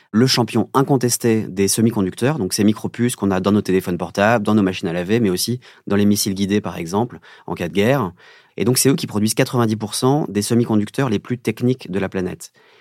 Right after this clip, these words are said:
Ensuite, ces semi-conducteurs, souvent, sont assemblés en Chine, dans les téléphones portables, dans les ordinateurs. Donc ça veut dire qu'on aurait une rupture chaotique des chaînes d'approvisionnement mondiales. Ça aurait un impact également très, très fort sur l'économie chinoise.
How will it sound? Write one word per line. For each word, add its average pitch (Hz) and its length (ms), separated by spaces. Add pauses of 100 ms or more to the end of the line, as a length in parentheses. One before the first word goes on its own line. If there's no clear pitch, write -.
(300)
Ensuite, 151 580
ces - 120
semi-conducteurs, 107 560
souvent, 113 200
sont - 200
assemblés 104 540
en 90 120
Chine, 117 320
dans 92 80
les 87 80
téléphones 82 320
portables, 104 340
dans 98 80
les 87 100
ordinateurs. 101 600 (500)
Donc 110 120
ça 113 100
veut 104 60
dire 123 140
qu'on 113 120
aurait 107 160
une 98 100
rupture 113 600
chaotique 117 500 (200)
des 90 100
chaînes 110 200
d'approvisionnement 95 640 (340)
mondiales. 98 540 (280)
Ça - 180
aurait 101 120
un 104 100
impact 104 320
également 90 300
très, - 180
très 131 160
fort 110 400
sur - 240
l'économie 107 680
chinoise. 82 560